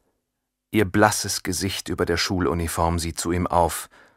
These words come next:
die Augen hinter den Brillengläsern verzweifelt.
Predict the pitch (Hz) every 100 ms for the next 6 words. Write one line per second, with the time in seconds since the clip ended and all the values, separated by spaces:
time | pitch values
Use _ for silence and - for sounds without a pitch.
0 | _ _ _ _ - - 90 82 85 76
1 | 80 82 85 82 - 85 78 78 78 78
2 | 80 78 - - - - - - - -